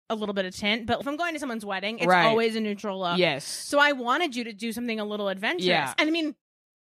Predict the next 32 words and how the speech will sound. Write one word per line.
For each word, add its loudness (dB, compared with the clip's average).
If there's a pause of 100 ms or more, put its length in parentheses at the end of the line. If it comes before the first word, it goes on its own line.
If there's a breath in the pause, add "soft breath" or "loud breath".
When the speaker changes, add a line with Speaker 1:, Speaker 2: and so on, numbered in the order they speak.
(140)
Speaker 1:
let's 2
be 0
hon-, 4
you -4
delivered. -4
Speaker 2:
Oh, 8
yes. 0
Speaker 1:
You 2
definitely 0
Speaker 2:
You 6
don't 6
Speaker 1:
delivered 2
Speaker 2:
put 6
a 8
Speaker 1:
on 4
the 2
Speaker 2:
hot 4
pink -2
Speaker 1:
adventure. -6
Speaker 2:
eye 6
cream -4
in -2
front 0
of -2
me -2
and 0
expect -2
me -2
not 4
to -2
grab 2
it. -12